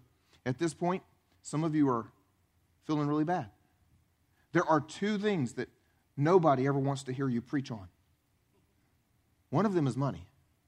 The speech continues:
and the other one is mission. Because we all feel guilty. We all feel bad. And I want right now to remove all of the guilt that, that is just, I, I want it gone. 'Cause see, here's the thing. That is not the voice of God.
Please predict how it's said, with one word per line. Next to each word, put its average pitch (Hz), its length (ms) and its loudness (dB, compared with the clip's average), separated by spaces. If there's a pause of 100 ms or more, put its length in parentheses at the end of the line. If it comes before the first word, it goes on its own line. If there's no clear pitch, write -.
(760)
and 117 100 -6
the 117 120 2
other 139 160 2
one 165 260 -4 (300)
is 104 100 -16
mission. 107 320 -10 (2000)
Because 120 340 -2
we 143 260 2
all 131 340 -2
feel 127 320 -8
guilty. 110 400 -20 (800)
We 135 160 -4
all 143 220 2
feel 135 240 -4
bad. 117 340 -8 (560)
And 117 120 -2
I 131 80 4
want 156 380 2
right 123 280 -6
now 110 260 -10 (120)
to 127 80 -10
remove 117 440 -2 (100)
all 117 240 -8
of 131 80 -8
the 135 100 -4
guilt 117 320 -12 (1200)
that, 123 160 -4 (180)
that 117 140 -4
is 107 100 -6
just, 127 200 -10 (100)
I, 107 180 -2
I 135 40 -2
want 139 240 0
it 117 60 -6
gone. 139 240 0
'Cause 131 160 -10
see, 147 80 -4
here's 147 180 -2
the 131 60 -8
thing. 127 260 -6
That 131 140 -4
is 127 120 -8
not 123 180 -6
the 113 60 -8
voice 107 240 -8
of 92 100 -18
God. 90 180 -16